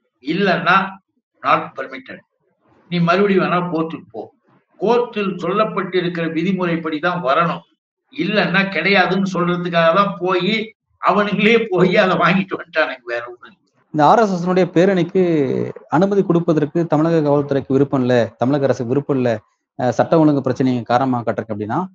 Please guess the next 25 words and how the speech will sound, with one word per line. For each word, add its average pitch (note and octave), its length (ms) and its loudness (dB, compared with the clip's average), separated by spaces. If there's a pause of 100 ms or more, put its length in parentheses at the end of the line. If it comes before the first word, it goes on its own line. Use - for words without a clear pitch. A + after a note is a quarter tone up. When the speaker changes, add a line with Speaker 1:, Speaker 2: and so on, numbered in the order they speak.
(420)
Speaker 2:
அவர்களால G3 440 6
அந்த F3+ 320 6
அளவுக்கு G3+ 260 4
வந்து E3+ 240 4
இங்க E3 160 2
இரு-, D#3 180 4
இங்க D3+ 200 2
உள்ள E3 200 4
இருக்க, E3+ 200 0
இங்க D3+ 220 2
இருக்கக்கூடிய E3+ 260 0
சட்ட C#3+ 300 0
ஒழுங்கு D3+ 340 2
பிரச்சனைக்கு C3+ 400 -2
ஒரு C#3+ 280 2
குந்தகத்தை F#3 260 4
விளைவிக்க C#3 360 2
முடியுமா? A#2+ 440 0
அதுக்கான A#2 200 -8 (120)
பாசிபிலிட்டிஸ் D#3 360 0
இருக்கா? B2+ 260 -4
அந்த C#3+ 220 -2
அளவுக்கு G3 260 0
தமிழ்நாடு E3 360 0
காவல்துறை D3+ 640 2